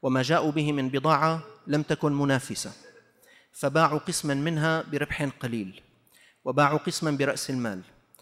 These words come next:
وقسمًا ثالثًا بخسارة، ورابعًا بالأمانة،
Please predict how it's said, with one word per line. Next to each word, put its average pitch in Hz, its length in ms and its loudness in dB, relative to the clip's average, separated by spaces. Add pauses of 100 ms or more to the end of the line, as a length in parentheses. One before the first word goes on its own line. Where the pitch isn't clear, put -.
(320)
وقسمًا 151 420 0
ثالثًا 151 400 2
بخسارة، 127 640 -2 (480)
ورابعًا 139 400 4
بالأمانة، 135 680 0